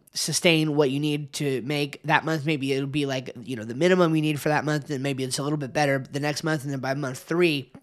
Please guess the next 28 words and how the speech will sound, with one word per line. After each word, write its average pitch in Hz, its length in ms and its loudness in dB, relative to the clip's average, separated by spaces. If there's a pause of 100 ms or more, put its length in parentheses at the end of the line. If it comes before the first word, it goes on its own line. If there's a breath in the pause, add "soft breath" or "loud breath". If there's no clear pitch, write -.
(320 loud breath)
you're 147 140 0
back 147 240 2
up 127 120 -2
floating 135 360 -2
to 143 120 -4
the 123 80 -8
top. 127 360 -2 (200 loud breath)
And 175 80 0
that 214 120 8
leads 220 180 6
right 180 180 8
into 180 140 2
the 151 140 2
next 156 220 0
consideration, 135 840 -4
which 147 220 -4
is 135 260 -4
your 135 240 -4
cash 143 500 2
runway. 117 380 -8 (540 loud breath)
What's 151 160 -2
your 151 80 -2
cash 156 420 4
runway 131 340 -4
like? 123 360 -4 (240 loud breath)
You 180 100 0
know, - 60 2
ideally, 170 580 4